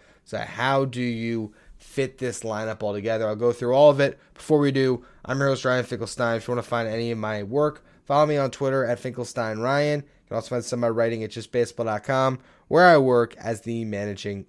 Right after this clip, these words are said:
editor. Download the Game Time app, create an account, and use the code Locked On M L B for twenty dollars off your first purchase. Last minute tickets,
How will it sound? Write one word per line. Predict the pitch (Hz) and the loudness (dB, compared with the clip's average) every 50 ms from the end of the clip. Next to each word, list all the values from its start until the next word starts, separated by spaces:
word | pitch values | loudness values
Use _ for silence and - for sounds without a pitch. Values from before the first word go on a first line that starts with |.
| _ - | _ -8
editor. | 117 113 110 98 95 - - - _ _ _ _ _ _ - | -6 -4 -4 -6 -6 -10 -14 -18 _ _ _ _ _ _ -2
Download | - 185 208 226 | 0 2 4 4
the | 220 214 | 2 2
Game | 196 208 208 202 | 2 0 0 0
Time | 196 - 220 196 196 | 0 0 -2 0 0
app, | 202 196 196 - | 0 -2 -2 -2
create | - 196 196 190 | -2 -2 0 0
an | 185 | -2
account, | 175 - 190 170 175 170 | -2 -2 0 0 0 -2
and | 156 165 | -4 -6
use | 165 156 | -8 -8
the | 156 151 | -8 -4
code | 156 160 147 139 | -2 -2 0 0
Locked | 139 139 143 143 - - | 0 -2 -2 -2 -4 -4
On | 147 | -2
M | 143 | -2
L | 139 135 | -2 -4
B | 123 139 143 143 | -4 -6 -8 -8
for | 143 - 120 | -8 -10 -14
twenty | - - - 143 143 147 143 | -14 -12 -10 -8 -6 -4 -2
dollars | 139 131 131 127 120 127 | -2 0 -2 -2 0 0
off | 123 120 127 123 | 0 0 0 -2
your | 120 113 | -6 -12
first | 104 - 104 92 - _ _ | -10 -10 -10 -10 -12 _ _
purchase. | - - 165 160 - 175 175 156 - _ _ _ _ _ _ - | -6 -6 -4 -4 -4 -4 -4 -6 -8 _ _ _ _ _ _ -4
Last | - 156 165 156 - | -4 -2 -2 -2 -4
minute | 190 190 180 180 | -6 -6 -6 -4
tickets, | - 208 202 - - 131 123 - - - | -4 -6 -4 -4 -4 -6 -6 -8 -12 -20